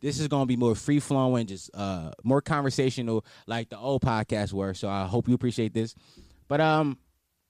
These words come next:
so let's start. Let's start.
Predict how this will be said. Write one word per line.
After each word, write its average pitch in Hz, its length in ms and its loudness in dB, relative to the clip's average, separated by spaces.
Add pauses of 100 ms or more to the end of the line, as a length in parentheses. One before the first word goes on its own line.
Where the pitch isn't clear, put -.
(340)
so - 120 2
let's 247 120 2
start. - 320 2 (760)
Let's 165 160 0
start. 214 260 4